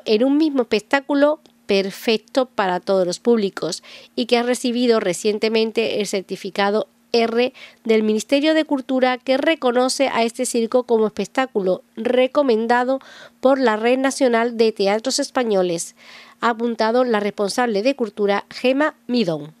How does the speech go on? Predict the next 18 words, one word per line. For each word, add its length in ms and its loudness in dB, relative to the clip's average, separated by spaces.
Una 220 4
de 80 2
las 180 -2
novedades 540 0
que 100 -4
presenta 480 0
esta 240 -2
edición 600 0
es 200 2
la 140 4
ubicación 720 2
que 140 -4
se 160 -4
traslada 540 0
a 200 -2
la 140 2
parcela 480 0
anesa 480 -2